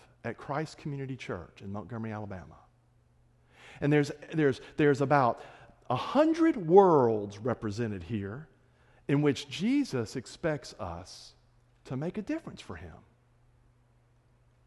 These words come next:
But the key is how we view it, not how he views it. Do you think of yourself as a difference maker? You see,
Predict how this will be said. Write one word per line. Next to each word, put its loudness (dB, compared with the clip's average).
But 0
the -4
key 0
is -6
how -4
we -2
view -8
it, -20
not -4
how -8
he -4
views -12
it. -14
Do 0
you 2
think -4
of -4
yourself -6
as -6
a -4
difference -10
maker? -12
You -14
see, -10